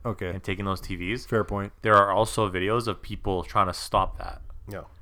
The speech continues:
Speaker 2: There's, there's also one police officer that got caught
Speaker 3: Yeah.
Speaker 2: breaking with the hammer. Do you see that?
Speaker 3: Yeah.
Speaker 2: Breaking
Speaker 3: Yeah.
Speaker 2: windows,
Speaker 3: Yeah.
Speaker 2: trying to start a riot. And people like, "Yo, get the fuck out of here. Who are you?" And then they identified the guy later on.
Speaker 1: Conspiracy theories.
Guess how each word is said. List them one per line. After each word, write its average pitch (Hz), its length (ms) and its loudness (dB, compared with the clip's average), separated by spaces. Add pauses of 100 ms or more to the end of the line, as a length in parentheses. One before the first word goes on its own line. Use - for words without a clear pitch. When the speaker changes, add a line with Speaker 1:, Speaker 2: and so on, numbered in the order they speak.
(420)
Speaker 2:
There's, 135 380 4
there's 127 200 2
also 131 220 2
one 120 460 0
police 110 360 -4
officer 101 480 -2
that 90 120 -8
got 92 300 0
caught 120 400 0 (540)
Speaker 3:
Yeah. 92 120 -12 (100)
Speaker 2:
breaking 117 400 2
with 101 140 -6
the 104 80 -4
hammer. 110 260 2
Do 90 60 -8
you 90 60 -10
see - 140 -6
that? 139 300 2
Speaker 3:
Yeah. 123 320 -4
Speaker 2:
Breaking 117 460 2
Speaker 3:
Yeah. 104 40 -2
Speaker 2:
windows, 104 500 2
Speaker 3:
Yeah. 110 80 -8
Speaker 2:
trying 117 120 4
to 113 60 -4
start 117 500 0 (300)
a 107 80 -4
riot. 101 480 2
And 98 200 -6
people 120 220 -4
like, 113 180 0
"Yo, 127 260 0
get - 140 -12
the - 60 -12
fuck 117 220 -6
out 120 120 2
of 120 60 0
here. 95 120 -4
Who 104 180 -2
are 107 100 2
you?" 101 380 -2 (420)
And 110 140 -4
then 107 480 0
they 107 140 2
identified 104 520 4
the 101 60 -10
guy 92 200 4
later 95 260 2
on. 107 80 6
Speaker 1:
Conspiracy 107 520 6
theories. 87 500 -8